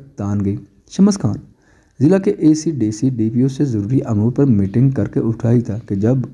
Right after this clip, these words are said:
उसे के ख़ास मुलाजिम ने ज़मीन खान की आमद का बताया। शमस के कहने पर वो उसे लिए अंदर आया था। "कहो, क्यों आए हो ज़मीन खान?"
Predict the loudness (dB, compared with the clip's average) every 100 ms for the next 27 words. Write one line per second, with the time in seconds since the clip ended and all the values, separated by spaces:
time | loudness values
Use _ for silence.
0 | -8 -4 -4 -4 -14 _ _ _ _ _
1 | _ 0 0 2 0 0 0 2 2 2
2 | 0 2 2 2 -2 -4 -2 -2 0 -2
3 | 0 -2 -2 -2 -2 -2 -6 -8 -18 _
4 | _ -20 -20 -6 2 2 4 2 0 2
5 | 0 2 0 0 -2 -2 2 4 4 0
6 | 0 -2 0 0 0 -2 -4 -8 -12 _
7 | _ _ _ _ _ -2 0 2 0 2
8 | 2 2 0 2 2 2 0 -6